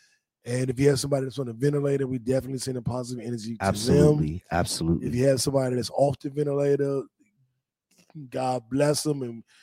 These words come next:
Speaker 1: and, and, and help them get back right.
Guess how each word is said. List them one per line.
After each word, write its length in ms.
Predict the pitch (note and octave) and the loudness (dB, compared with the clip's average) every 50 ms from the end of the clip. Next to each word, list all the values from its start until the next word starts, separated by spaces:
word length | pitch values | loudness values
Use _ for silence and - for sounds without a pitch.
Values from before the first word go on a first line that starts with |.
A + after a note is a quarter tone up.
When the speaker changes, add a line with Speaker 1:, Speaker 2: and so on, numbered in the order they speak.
| _ _ _ | _ _ _
Speaker 1:
and, 240 | A2 G#2+ A2 G#2+ G#2+ | -10 -10 -10 -8 -6
and, 460 | A2+ B2 B2 A#2+ A2+ A2+ A2 G#2+ G#2+ A#2+ | -2 -2 0 0 -2 -4 -6 -8 -8 -8
and 100 | B2 A2+ | -8 -4
help 220 | G#2 G2 D#3+ D#3 D3 | 2 4 4 6 4
them 120 | D3 D3+ | 2 -2
get 220 | C#3 D3 D#3 C#3+ | 0 0 0 2
back 260 | C3 D3 C#3+ C#3+ B2 B2 | 2 2 2 2 0 -4
right. 280 | B2+ B2 A#2 G#2 F2 | -4 -6 -6 -8 -10